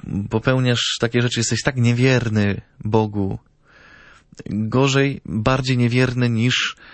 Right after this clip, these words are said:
e, tutaj znowu się posłużę tym przykładem z Ozeasza, niż prostytutka. Była prostytutka dla, dla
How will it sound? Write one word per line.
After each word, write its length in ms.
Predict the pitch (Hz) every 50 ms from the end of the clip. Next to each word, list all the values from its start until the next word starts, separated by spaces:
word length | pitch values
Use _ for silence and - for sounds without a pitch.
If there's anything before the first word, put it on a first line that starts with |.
| - - - - - - _ 50 50
e, 960 | 55 57 50 50 50 50 50 50 50 - 50 58 62 64 64 60 65 73 92
tutaj 220 | 104 104 - 113 110
znowu 220 | 113 123 113 117
się 120 | - 117
posłużę 360 | - - 110 - 117 110 110 104
tym 120 | 113 104
przykładem 460 | - - 104 - 113 113 110 110 110
z 40 | 110
Ozeasza, 360 | 110 104 110 110 107 - 117
niż 200 | 110 117 117 - - - - - _
prostytutka. 880 | - 117 120 - - - 113 - - 120 113 - - - - 80 - - - _ _ _ _ _ _ _ _ - - - _ - _ _ _ _ _ _ _ _ _ _ _ _ _ _ -
Była 260 | 104 120 117 117 110
prostytutka 600 | - 117 107 - - 107 - 117 - - - 110
dla, 320 | 107 107 107 107 104 104 104 - - - - - - - -
dla 340 | - 101 107 107 110 110